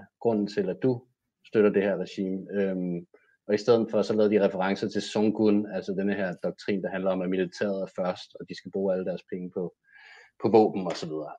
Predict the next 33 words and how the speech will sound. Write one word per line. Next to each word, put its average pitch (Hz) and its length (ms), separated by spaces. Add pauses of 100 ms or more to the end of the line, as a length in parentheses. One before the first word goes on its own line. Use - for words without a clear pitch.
Altså, - 300 (400)
<clears throat> - 1120
så - 100
det 117 40
er 123 100
bare 131 100
de 135 60
der 127 160
bånd 139 220
til... 120 180 (300)
Det, 113 160
det, 120 180
det 143 120
rører 156 180
dig 147 80
overhovedet 135 440
ikke, 131 120
at - 60
de 120 80
der 113 160
bånd 120 200
til - 180
kommunisme 113 460
lader 107 280
til 110 120
at 104 80
blive 98 220 (140)
klippet 120 340
lidt 87 140
af 85 60
det 90 160
her 90 100 (100)
styre. - 260